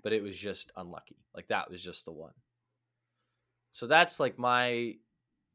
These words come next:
my mindset going in, and it, like,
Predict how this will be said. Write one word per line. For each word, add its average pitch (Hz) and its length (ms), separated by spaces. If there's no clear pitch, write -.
my 117 200
mindset 104 500
going 117 320
in, 104 200
and 104 220
it, 117 160
like, 101 280